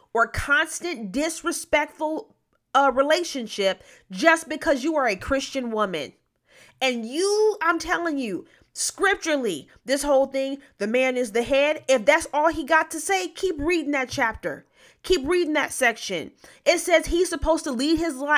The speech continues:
his wife w-, tenderhearted, lovingly, caringly. He's supposed to lead as Christ led the church,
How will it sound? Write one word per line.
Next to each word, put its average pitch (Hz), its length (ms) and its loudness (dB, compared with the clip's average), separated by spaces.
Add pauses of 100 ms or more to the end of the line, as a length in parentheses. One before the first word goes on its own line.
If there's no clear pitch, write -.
(120)
his 285 240 -4
wife 285 360 4 (200)
w-, 226 300 -8
tenderhearted, 294 960 4 (300)
lovingly, 262 880 2 (240)
caringly. 294 800 0 (240)
He's 359 220 2
supposed 339 420 2
to 311 80 -2
lead 311 360 -2 (120)
as 269 220 2
Christ 339 640 2
led 277 380 2
the 277 80 0
church, 285 420 4